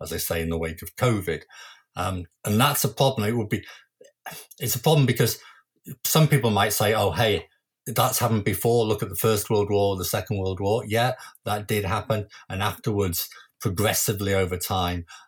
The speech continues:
the debt to G D P ratios fell quite substantially. But that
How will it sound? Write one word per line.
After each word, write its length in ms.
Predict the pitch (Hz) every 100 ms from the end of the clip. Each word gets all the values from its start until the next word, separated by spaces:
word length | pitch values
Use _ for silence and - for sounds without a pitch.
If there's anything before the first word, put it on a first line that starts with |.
| _
the 100 | 92
debt 260 | 85 101 87
to 120 | -
G 160 | 101 90
D 120 | 87
P 240 | - 92
ratios 520 | 85 85 - 98 92 -
fell 280 | 92 85
quite 240 | - 90 -
substantially. 720 | - - 143 - - 78 - - - - - - 135 104
But 280 | 131 123 180
that 240 | 131 143